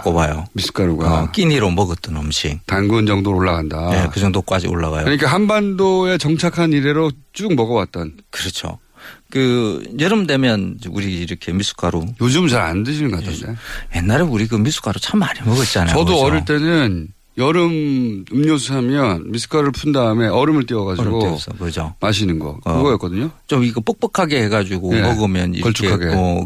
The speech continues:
Speaker 1: 끼니도 되잖아요.
Speaker 2: 밥
Speaker 1: 함께.
Speaker 2: 반, 반 정도는 끼니가 됩니다. 예.
Speaker 1: 네. 그래서 그, 어, 그런 식으로 예전에 먹었을 것이다라고 이렇게 추정을 할 수 있어요. 그
Speaker 2: 뭐 기록에도 있습니까, 이런 거?
Speaker 1: 기록은 없어요. <laughs>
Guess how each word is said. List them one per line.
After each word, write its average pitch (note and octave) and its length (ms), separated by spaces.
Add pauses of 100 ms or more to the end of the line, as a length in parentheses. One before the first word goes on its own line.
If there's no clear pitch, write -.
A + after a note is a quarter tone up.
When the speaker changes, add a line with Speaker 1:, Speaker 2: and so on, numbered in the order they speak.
Speaker 1:
끼니도 F#3 420
되잖아요. D#2+ 540
Speaker 2:
밥 - 80
Speaker 1:
함께. F2 340 (420)
Speaker 2:
반, A#2+ 480
반 C3 280
정도는 B2+ 400
끼니가 G#2+ 280
됩니다. D2 300 (120)
예. - 20
Speaker 1:
네. E2 200 (300)
그래서 C#3+ 220
그, C#3+ 640
어, - 20
그런 F#3+ 220
식으로 A2+ 380
예전에 G#2 320
먹었을 D3 420
것이다라고 G2 1400
이렇게 F#2 320
추정을 A2 460
할 G#2+ 80
수 - 180
있어요. E2 360 (600)
그 C3+ 160
Speaker 2:
뭐 G#2+ 120
기록에도 B2 320
있습니까, G2+ 320
이런 F2+ 140
거? - 60
Speaker 1:
기록은 C3 360
없어요. E2 400
<laughs> - 40